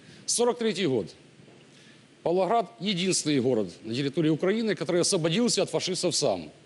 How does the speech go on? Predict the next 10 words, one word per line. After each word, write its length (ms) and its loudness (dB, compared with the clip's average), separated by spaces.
ещё 200 0
до 160 0
прихода 380 -2
регулярной 480 0
Красной 320 -2
Армии. 320 -6
Смогли. 400 -2
Другого 520 2
диктатора-фашиста 1040 -2
остановили. 540 -4